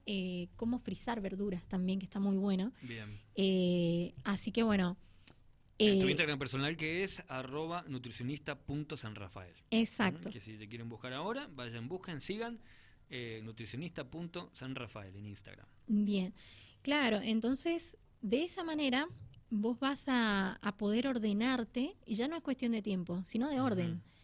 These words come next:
Speaker 1: y de planificación, ¿bien? Entonces, lo hacemos el fin de, hay, hay familias que cocinan el fin de para toda la semana, que es
Speaker 2: Ujú.
Speaker 1: válido usar el freezer, que no esté el alimento más de dos o tres días en la heladera,
Speaker 2: Claro.
Speaker 1: tres como mucho,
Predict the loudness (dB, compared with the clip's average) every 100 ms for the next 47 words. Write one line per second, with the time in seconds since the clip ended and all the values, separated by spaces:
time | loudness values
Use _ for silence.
0 | -10 2 2 2 0 -2 -4 -6 -6 -2
1 | -2 -4 -10 -8 -2 0 -2 -6 _ -20
2 | -20 -20 -20 _ -6 -4 -2 -2 0 0
3 | 2 2 2 0 0 2 2 2 4 6
4 | 6 4 2 0 0 -2 -4 -4 -4 -4
5 | 0 0 0 0 0 2 2 0 -2 -2
6 | 0 0 0 -2 0 2 4 2 -2 0
7 | 2 4 2 0 -2 -10 -20 -14 -6 -2
8 | 0 0 0 0 2 2 -2 -2 -2 -2
9 | -2 -2 0 0 -2 -2 -2 -2 0 0
10 | 0 -2 -4 0 0 0 0 0 2 2
11 | 2 0 -4 -16 -16 -12 -10 -12 -4 0
12 | 0 0 0 0 0 0 -4